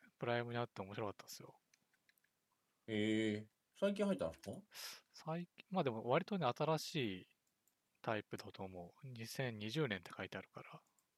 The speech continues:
Speaker 2: うんうん。
Speaker 1: まあ、なんかいろいろ賞を取ってるっぽくて。
Speaker 2: ほうほう。監督誰だ？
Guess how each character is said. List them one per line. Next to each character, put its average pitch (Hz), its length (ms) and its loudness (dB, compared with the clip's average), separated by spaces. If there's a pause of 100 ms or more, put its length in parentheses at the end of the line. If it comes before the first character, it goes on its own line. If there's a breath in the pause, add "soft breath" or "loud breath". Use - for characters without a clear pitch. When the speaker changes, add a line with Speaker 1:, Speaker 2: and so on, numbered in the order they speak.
(320)
Speaker 2:
う 160 40 -8
ん 135 40 -2
う - 40 0
ん。 78 340 -6 (1600 soft breath)
Speaker 1:
ま 165 60 -2
あ、 - 20 0
な 170 80 6
ん - 20 4
か 117 100 4
い 113 40 4
ろ 123 100 4
い - 40 4
ろ 131 80 -2
賞 - 180 2
を 107 60 2
取 110 180 0
っ - 20 -20 (140)
て 120 100 0
る 113 140 0
っ - 100 -20
ぽ 113 120 0
く - 120 -12
て。 90 360 -4 (1600)
Speaker 2:
ほ 107 140 -2
う - 0 - (100)
ほ 69 260 -10 (2000 loud breath)
う。 139 40 -12
監 170 160 -14
督 165 200 -10
誰 165 240 -6
だ？ 80 80 -8